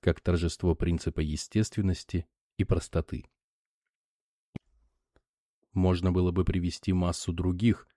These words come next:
не менее поучительных и наглядных примеров, иллюстрирующих смену технических эпох. Возьмём ли мы мебель, посуду, лампы, отдельные части домовых построек, общий тип последних,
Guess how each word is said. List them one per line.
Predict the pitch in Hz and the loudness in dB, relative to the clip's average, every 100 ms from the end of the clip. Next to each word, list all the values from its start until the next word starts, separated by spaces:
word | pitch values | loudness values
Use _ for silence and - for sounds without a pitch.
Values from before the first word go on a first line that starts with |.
| _ _ _ - | _ _ _ -2
не | 90 | 2
менее | 85 104 113 82 | 4 6 6 4
поучительных | 90 87 - 110 117 80 78 - _ _ | 0 -2 -2 -4 -2 -4 -4 -8 _ _
и | 101 | 0
наглядных | 87 80 85 85 82 - | 2 2 0 0 -2 -2
примеров, | 87 87 101 98 76 _ _ _ - | 0 2 2 2 -2 _ _ _ -2
иллюстрирующих | 98 92 - 104 107 107 95 - 95 | 0 0 2 4 6 6 4 0 -2
смену | - 101 104 120 110 | -2 2 4 4 2
технических | - 90 - 90 90 - 85 - | 2 -2 0 -2 -2 -4 -4 -4
эпох. | 80 67 69 - _ _ _ _ _ _ _ _ _ | -2 -4 -6 -12 _ _ _ _ _ _ _ _ _
Возьмём | 104 113 160 160 | 6 6 6 6
ли | 147 | 6
мы | 135 127 | 8 8
мебель, | 101 98 95 90 - _ _ _ | 8 6 4 2 -2 _ _ _
посуду, | 90 - - 92 92 90 - _ _ _ | 0 0 0 0 2 0 -2 _ _ _
лампы, | 92 95 104 104 - 92 - _ _ - | 2 6 6 4 2 0 -2 _ _ -2
отдельные | 107 117 127 123 113 | 0 6 8 10 8
части | - 120 117 110 | 6 6 6 4
домовых | 101 98 98 - | 4 6 4 4
построек, | 104 - - 98 104 92 - - - - - | 2 0 2 6 8 8 4 -10 -20 -2 8
общий | 127 123 - 113 | 8 8 2 0
тип | - 120 110 | 4 2 4
последних, | - 101 - 98 98 85 85 | 2 2 4 4 4 2 -4